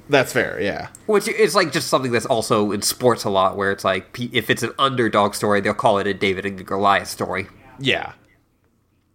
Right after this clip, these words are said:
Speaker 2: Um, from at Figuring Now, she asks,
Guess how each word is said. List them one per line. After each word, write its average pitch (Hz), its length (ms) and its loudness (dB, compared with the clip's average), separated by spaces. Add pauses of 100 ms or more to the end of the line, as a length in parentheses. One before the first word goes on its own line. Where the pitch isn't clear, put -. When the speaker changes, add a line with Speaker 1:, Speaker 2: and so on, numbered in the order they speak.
(1300)
Speaker 2:
Um, 151 320 2
from 180 260 -2
at 214 220 0
Figuring 165 640 -2
Now, 143 320 4
she 135 220 -4
asks, 120 340 2